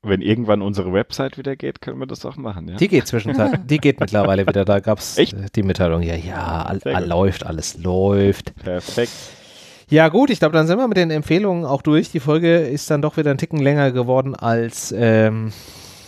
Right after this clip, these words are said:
Speaker 2: gedacht. Jetzt müssen wir mal gucken, dass wir die noch schnell online kriegen, damit ihr die auch hören könnt, zumindest was so Rückblick, Ausblick und so weiter angeht. Äh, über dieses Gladbach-Spiel legen wir dann mal schnell den Mantel des Schweigens.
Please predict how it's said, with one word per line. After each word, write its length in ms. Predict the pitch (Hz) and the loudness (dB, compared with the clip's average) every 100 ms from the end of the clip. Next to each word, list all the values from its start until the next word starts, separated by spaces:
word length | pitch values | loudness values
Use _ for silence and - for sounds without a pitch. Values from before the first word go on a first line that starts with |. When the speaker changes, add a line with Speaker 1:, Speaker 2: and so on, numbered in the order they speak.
| - - | -20 -2
Speaker 2:
gedacht. 420 | 113 135 - - - - - - _ _ _ _ _ - | 2 2 0 -8 -16 -20 -20 -20 _ _ _ _ _ -20
Jetzt 100 | - | -4
müssen 120 | 113 | 0
wir 40 | 110 | 0
mal 60 | |
gucken, 180 | 104 127 | 0 -2
dass 100 | 117 | 0
wir 80 | 123 | 2
die 140 | 113 110 | 2 2
noch 160 | 110 | 2
schnell 220 | - 117 | 2 2
online 380 | 104 127 127 117 | 2 4 4 2
kriegen, 360 | - 117 113 107 | 2 0 2 2
damit 300 | 107 110 - | 2 2 -2
ihr 100 | 107 | -2
die 240 | 101 98 | -2 -2
auch 340 | 95 98 - - | 0 0 -2 -4
hören 440 | 110 156 127 110 | 2 4 4 2
könnt, 200 | - 120 | 0 0
zumindest 560 | 117 110 117 - 110 - | 0 2 0 -2 -4 0
was 180 | 107 - | 0 0
so 220 | 107 98 - | 0 0 -2
Rückblick, 340 | 120 - 110 90 | -8 -4 -4 -2
Ausblick 400 | 117 - 107 - | -4 -2 -2 -2
und 140 | 98 | -2
so 100 | 98 | 2
weiter 220 | 98 104 | 2 2
angeht. 400 | 104 104 113 - | -2 0 0 0
Äh, 240 | 107 107 104 | 0 4 4
über 220 | 98 104 | 2 -2
dieses 280 | 104 101 - | 0 0 0
Gladbach-Spiel 580 | 110 120 110 - 110 - | -2 0 -2 -2 -4 -2
legen 440 | 107 113 131 120 | 0 2 2 2
wir 100 | 117 | 4
dann 160 | 107 107 | 2 2
mal 200 | 101 101 | 2 0
schnell 340 | - 110 120 | 2 2 2
den 160 | 113 104 | 2 2
Mantel 320 | 104 113 117 | 0 0 0
des 160 | 101 - | 0 0
Schweigens. 440 | 98 110 185 | 0 0 -4